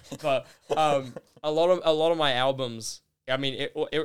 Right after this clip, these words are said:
Speaker 2: every single one of my albums, every single song I've ever put out, like, under the J J Shadow name, like, all of that is, like, as part of a story.
Speaker 1: Mm.
Speaker 2: So there is this, like,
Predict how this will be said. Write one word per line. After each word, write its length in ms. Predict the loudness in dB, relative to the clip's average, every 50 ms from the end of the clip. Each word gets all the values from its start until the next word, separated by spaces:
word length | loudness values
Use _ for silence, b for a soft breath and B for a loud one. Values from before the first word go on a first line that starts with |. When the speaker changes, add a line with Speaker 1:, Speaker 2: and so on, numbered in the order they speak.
| -4 -4
Speaker 2:
every 160 | -6 -6 -6 -8
single 220 | -8 -8 -6 -6
one 80 | -6 -6
of 60 | -6
my 140 | -6 -6 -6
albums, 280 | -6 -8 -10 -12 -12
every 200 | -12 -12 -12 -12
single 200 | -14 -16 -14 -14
song 240 | -12 -12 -12 -10 -10
I've 140 | -12 -12 -12
ever 100 | -14 -14
put 220 | -16 -18 -16 -12 -10
out, 240 | -10 -10 -12 -14 _
like, 300 | -12 -12 -10 -12 -12 -14 -14
under 200 | -12 -10 -10 -10
the 120 | -12 -12
J 240 | -10 -8 -8 -8 -8
J 160 | -8 -8 -10
Shadow 340 | -8 -8 -6 -6 -6 -6 -6
name, 220 | -6 -6 -6 -6 -6
like, 160 | -8 -10 -8 -8
all 200 | -8 -6 -6 -6
of 100 | -6 -4
that 200 | -4 -4 -4 -4
is, 300 | -8 -12 -12 -14 -16 -16 _
like, 340 | -12 -12 -12 -12 -16 -20 _ _ _ _ _ _ _ _ _ _ _ -14
as 220 | -14 -12 -12 -14 -16
part 360 | _ _ -14 -10 -8 -8 -8
of 100 | -10 -12
a 60 | -12
story. 600 | -10 -10 -10 -8 -8 -8 -6 -6 -6 -8 -8 -12
Speaker 1:
Mm. 640 | -16 _ _ _ _ _ _ _ _ _ _ _ _
Speaker 2:
So 100 | -12 -8
there 220 | -6 -6 -6 -6
is 140 | -8 -8 -10
this, 240 | -12 -12 -12 -10 -8
like, 320 | -6 -6 -8 -8 -14 -20